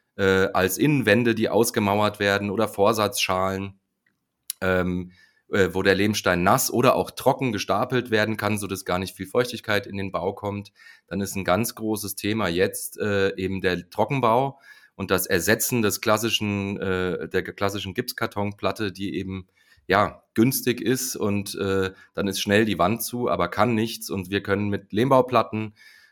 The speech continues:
oder auch, äh, mit der gerade von Conluto eingeführten Strohplatte als Putzträgerplatte, ähm, ganz wunderbar mit Lehm,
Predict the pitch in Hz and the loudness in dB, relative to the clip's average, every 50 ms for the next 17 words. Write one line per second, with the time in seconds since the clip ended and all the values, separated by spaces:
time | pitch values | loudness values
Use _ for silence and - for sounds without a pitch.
0 | _ _ - 101 101 104 101 - - 98 98 104 101 - - - 95 101 95 95 | _ _ -4 0 4 4 4 6 6 4 4 4 2 -2 -4 -2 0 2 2 2
1 | 90 90 101 98 - 95 92 90 90 90 87 - - 95 110 120 120 - - 110 | 2 0 -2 0 2 2 2 4 2 2 0 2 4 4 4 4 4 2 0 0
2 | 107 107 107 101 98 104 104 104 107 87 67 95 104 98 95 101 101 101 90 - | 0 0 -2 -2 -2 -2 -2 0 0 0 2 2 0 -2 -4 -4 -4 -4 -4 -4
3 | - 90 - - - 98 110 110 - 117 110 104 101 107 107 85 90 92 - - | -6 -10 -10 -6 -2 -2 -2 -2 0 0 0 0 2 0 -2 -2 -2 -4 -6 -8
4 | 107 98 - - - 104 95 92 98 95 - - 95 92 - 95 95 95 _ _ | -8 -8 -8 -6 -4 -4 -2 -2 -2 -4 -4 -6 -6 -6 -4 -6 -8 -8 _ _
5 | - - - - _ _ _ - 92 90 92 90 - 95 104 120 117 - 101 101 | -20 -20 -20 -20 _ _ _ -6 -6 -6 -6 0 2 2 2 2 0 -2 0 0
6 | 113 131 139 127 - 113 110 110 117 120 117 104 95 - 90 87 92 98 110 120 | 2 4 4 4 4 4 4 4 2 2 0 -2 -2 -2 0 2 2 4 2 2
7 | 127 131 127 127 | 0 -2 -6 -10